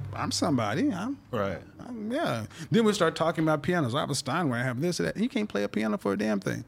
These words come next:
Speaker 2: Right.
Speaker 1: But you got this ancillary music room because somebody marketed it to you.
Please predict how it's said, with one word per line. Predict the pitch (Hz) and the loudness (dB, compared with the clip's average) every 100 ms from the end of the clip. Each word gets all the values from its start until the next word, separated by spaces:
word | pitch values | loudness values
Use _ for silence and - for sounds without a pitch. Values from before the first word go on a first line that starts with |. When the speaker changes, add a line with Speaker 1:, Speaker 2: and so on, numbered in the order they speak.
| - | -6
Speaker 2:
Right. | 98 92 85 | -4 -2 -2
Speaker 1:
But | 147 | -2
you | 160 | 0
got | 170 165 | 0 2
this | 143 123 - - - | -2 -2 -6 -12 -2
ancillary | 185 214 190 196 185 | 0 0 0 0 2
music | 175 165 147 | 2 2 2
room | 143 | 2
because | 139 139 123 123 | 2 0 -2 -2
somebody | 143 139 131 | -2 0 0
marketed | 127 127 120 95 | -2 -2 -6 -8
it | 95 | -10
to | - | -12
you. | - - | -14 -16